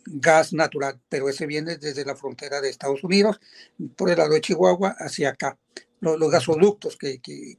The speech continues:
que se construyeron en el, en el periodo de, de Peña Nieto, aquí descargan uno. Esa es una de las causas por las que las empresas petroquímicas se quieren instalar aquí,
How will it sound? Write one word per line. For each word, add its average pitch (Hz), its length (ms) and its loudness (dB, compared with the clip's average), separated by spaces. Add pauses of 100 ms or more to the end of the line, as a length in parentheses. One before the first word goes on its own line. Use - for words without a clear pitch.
que - 200 -6 (240)
se - 120 -10
construyeron 156 560 0
en 156 100 -4
el, 135 160 -6 (680)
en 139 240 -4
el 127 160 -6
periodo 147 560 2
de, 135 380 4 (720)
de 127 840 -10
Peña 139 220 0
Nieto, 151 420 0 (400)
aquí 151 240 -6
descargan 147 480 0
uno. 185 220 2 (320)
Esa - 220 6
es 175 80 2
una 180 220 6
de 180 120 2
las 180 160 0
causas 196 460 -2
por 165 340 -10
las 170 180 -2
que 165 160 -4
las 147 200 -4
empresas 139 440 -8
petroquímicas 202 920 -2 (340)
se 123 180 -2
quieren 165 260 2
instalar 143 380 -2
aquí, 226 300 -2